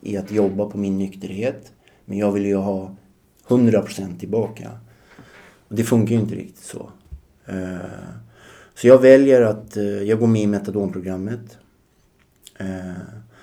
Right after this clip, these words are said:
vilket jag idag är glad att jag gjorde. För det första två åren var, eh, liksom, jag skulle hålla mig borta från heroin, vilket jag utvecklade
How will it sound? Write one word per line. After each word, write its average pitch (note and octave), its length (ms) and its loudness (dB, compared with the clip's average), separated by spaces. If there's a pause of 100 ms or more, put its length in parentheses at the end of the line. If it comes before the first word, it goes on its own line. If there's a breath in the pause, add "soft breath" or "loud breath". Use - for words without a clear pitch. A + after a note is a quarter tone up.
(760 loud breath)
vilket B2+ 480 -2
jag A#2 220 8
idag D3+ 640 6
är G2+ 80 0
glad A#2+ 600 4
att F#2+ 200 -10
jag G2 120 -4
gjorde. G2 720 -6 (220)
För - 220 -6
det C3 520 2 (640)
första D3 460 -2
två G2+ 260 -4
åren G2 220 -4
var, F#2 140 -6
eh, G#2+ 220 -6
liksom, G#2+ 240 -4
jag G#2+ 100 -4
skulle A2+ 180 -4
hålla G2+ 220 0
mig F#2+ 100 -6
borta F#2 380 -12
från F#2+ 220 -12
heroin, F#2 420 -8
vilket F#2+ 360 -12
jag F#2 260 -8 (880)
utvecklade G2 720 -6